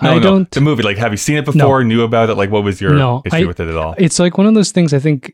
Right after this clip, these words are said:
Speaker 1: I was watching and so into movies as part of my identity. I know that this movie exists. I could have described to you what the poster looked like.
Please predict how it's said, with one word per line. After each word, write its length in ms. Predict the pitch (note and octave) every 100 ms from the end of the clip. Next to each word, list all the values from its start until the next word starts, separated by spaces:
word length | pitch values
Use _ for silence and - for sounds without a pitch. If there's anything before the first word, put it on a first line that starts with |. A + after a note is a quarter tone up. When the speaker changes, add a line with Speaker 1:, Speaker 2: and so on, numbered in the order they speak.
| -
Speaker 1:
I 40 |
was 160 | C#3 C3+
watching 440 | E3+ F3+ G3 F#3 E3
and 200 | C#3 C3
so 300 | - D3+ -
into 760 | D3+ D3+ - - D#3 D3 C#3+ D3+ _ _ _ _
movies 600 | D#3+ C#3 C#3+ D3 C#3+ C3+ C3
as 120 | B2
part 180 | - C3+
of 40 |
my 80 | B2
identity. 280 | A#2 B2+ D3+
I 120 | C#3+
know 380 | D3+ E3 F3+ F3+
that 200 | D#3+ C#3
this 220 | - C#3 D3+
movie 240 | C#3+ D3
exists. 560 | C3+ A2+ B2+ B2 - - -
I 120 | C3
could 200 | - D3
have 220 | C#3+ B2
described 600 | C3+ - - C3+ C3+ C#3+
to 100 | -
you 40 | C#3
what 140 | C3+
the 60 | C3
poster 460 | - C#3+ - D3 B2+
looked 280 | C3+ -
like. 340 | B2 A2 D#3